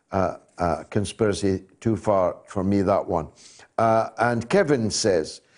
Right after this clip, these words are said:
"I predicted, I predict that not long after it is announced, there will be a world financial crash and the coronavirus will disappear." Oh dear.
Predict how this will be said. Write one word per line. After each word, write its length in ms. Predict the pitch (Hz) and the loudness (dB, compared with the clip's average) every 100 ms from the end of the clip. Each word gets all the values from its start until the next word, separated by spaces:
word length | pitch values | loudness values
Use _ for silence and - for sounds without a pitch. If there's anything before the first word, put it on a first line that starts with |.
| _ _ | _ _
"I 120 | 139 | -2
predicted, 720 | 143 147 160 185 - 143 131 - | 0 2 2 0 0 2 2 2
I 140 | 156 | 0
predict 400 | 143 147 190 185 | 2 2 0 0
that 160 | 151 143 | -2 0
not 280 | 175 165 160 | 0 0 2
long 260 | 160 143 | 2 0
after 360 | 98 147 - 139 | 0 -2 0 0
it 140 | 113 | 2
is 140 | 127 123 | 2 2
announced, 420 | 117 123 117 - | 0 0 -2 0
there 160 | 117 110 | 2 2
will 400 | 120 127 117 - _ - | 2 2 0 -6 _ -2
be 140 | 123 | 2
a 60 | 117 | 2
world 360 | 117 123 113 107 | 4 2 2 -2
financial 500 | 113 110 107 110 95 | -2 0 0 -2 -4
crash 460 | - 110 87 - _ _ _ | 0 0 -2 -6 _ _ _
and 160 | 107 104 | -4 -2
the 60 | 104 | 0
coronavirus 760 | 113 113 107 92 95 95 - | 0 0 0 2 2 0 -2
will 140 | 101 95 | -2 0
disappear." 720 | 107 101 98 - 107 85 76 _ _ _ _ _ - | -2 -2 -4 -2 0 0 -4 _ _ _ _ _ -16
Oh 140 | 60 | -14
dear. 320 | 57 58 82 | -14 -16 -18